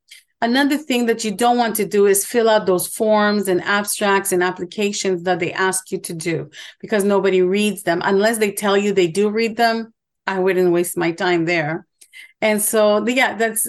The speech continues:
that's pretty much, uh, those two tips for now. Uh, just know that this is an amazing industry. It's so flexible and,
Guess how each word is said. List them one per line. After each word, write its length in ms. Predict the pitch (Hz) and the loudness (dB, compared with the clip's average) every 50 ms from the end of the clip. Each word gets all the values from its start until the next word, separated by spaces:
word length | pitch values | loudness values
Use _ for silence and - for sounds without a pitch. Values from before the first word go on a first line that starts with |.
| 196 214 | -2 0
that's 260 | 233 247 247 247 - | 0 0 0 -2 -8
pretty 280 | - 254 262 269 254 247 | -6 -4 -2 0 0 0
much, 420 | 226 220 214 214 214 214 - - | 2 2 2 0 0 -2 -2 0
uh, 180 | 214 190 190 185 | 2 2 2 2
those 300 | 180 202 208 208 208 - | 2 0 0 0 -2 -2
two 180 | - 226 208 | -4 -4 -4
tips 400 | 202 - - 240 208 - - - | -4 -4 -2 -2 -2 -2 -6 -8
for 160 | - - 202 190 | -6 -4 -2 0
now. 460 | 190 196 196 180 175 175 180 - - - - - - _ - | 0 2 2 2 2 0 0 -2 -4 -12 -20 -20 -20 _ -4
Uh, 200 | - 220 220 220 | -2 0 2 2
just 280 | 214 220 349 349 - - | 2 2 0 0 2 0
know 180 | 254 262 330 320 | 2 2 2 2
that 140 | 214 208 196 | 0 0 0
this 160 | 214 226 220 262 | 0 -2 -2 -4
is 120 | 247 208 | -4 -2
an 120 | 202 190 190 | 0 0 2
amazing 800 | 180 180 180 180 185 190 196 208 214 220 214 202 196 190 185 | 2 2 2 2 4 4 4 2 2 2 2 2 2 2 2
industry. 600 | 196 202 202 196 190 190 - - - 190 180 180 175 | 2 2 2 2 2 0 0 -2 -2 0 0 2 0
It's 140 | 175 175 - | 0 0 0
so 120 | 220 208 | -2 -2
flexible 720 | 202 - - 208 220 214 - - 220 202 185 196 196 190 185 | -2 0 0 0 0 0 -2 -4 -4 -2 0 2 2 2 2
and, 200 | 185 180 180 180 | 2 0 0 -2